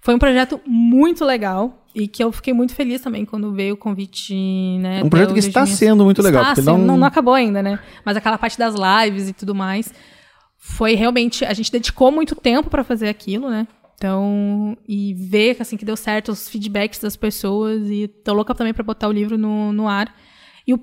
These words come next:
Speaker 1: e aí a gente volta a falar de propósito, né? Que a gente
Speaker 2: Ó,
Speaker 1: começou
Speaker 2: e,
Speaker 1: a
Speaker 2: e
Speaker 1: conversa.
Speaker 2: deixa eu só fazer, antes do, de tu falar
Speaker 1: Uhum.
Speaker 2: desse, de propósito, eu vou fazer só um linkzinho com o que a gente tá falando antes de aprender pela própria internet. Quem quer entrar no mercado de e-commerce,
Speaker 1: Ah, verdade.
Speaker 2: tem um puta curso que a gente fez aí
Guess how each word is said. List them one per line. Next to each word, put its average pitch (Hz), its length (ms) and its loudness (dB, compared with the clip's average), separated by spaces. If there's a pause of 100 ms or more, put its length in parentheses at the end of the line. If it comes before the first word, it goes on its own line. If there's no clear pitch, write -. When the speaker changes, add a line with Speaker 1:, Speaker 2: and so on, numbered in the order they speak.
(220)
Speaker 1:
e 240 120 2
aí 240 140 4
a 254 60 2
gente 247 180 -12
volta 262 200 0
a - 20 -12
falar 247 160 -2
de 233 100 -10
propósito, 226 480 0
né? 214 80 -4
Que 233 60 -6
a 220 40 -4
gente 220 140 -4
Speaker 2:
Ó, - 120 -4
Speaker 1:
começou 123 280 2
Speaker 2:
e, - 20 0
Speaker 1:
a - 20 4
Speaker 2:
e - 20 4
Speaker 1:
conversa. 214 480 0
Speaker 2:
deixa 160 140 -2
eu - 40 -12
só 208 80 2
fazer, 208 160 0
antes 175 300 0
do, 175 200 0
de 147 140 -6
tu - 80 -12
falar 226 140 4
Speaker 1:
Uhum. 226 60 6
Speaker 2:
desse, 202 160 2
de 131 120 -8
propósito, 143 420 0
eu 151 40 2
vou 147 100 0
fazer 147 100 2
só 170 160 0
um 185 60 4
linkzinho 170 380 2
com 185 60 4
o - 20 0
que 160 100 0
a 156 40 4
gente 156 140 0
tá 160 120 2
falando 143 220 2
antes 139 200 0
de 131 460 2 (360)
aprender 127 420 4
pela 131 180 2
própria 135 180 4
internet. 120 560 2 (480)
Quem 135 140 2
quer 139 100 2
entrar 143 220 4
no 147 60 4
mercado 143 300 4
de 135 120 -2
e-commerce, 131 560 2
Speaker 1:
Ah, 185 60 0
verdade. 185 200 4
Speaker 2:
tem 170 80 8
um 160 60 4 (340)
puta 208 300 4
curso 170 400 4
que - 80 2
a 156 40 6
gente 143 200 0
fez 143 320 4
aí 135 320 2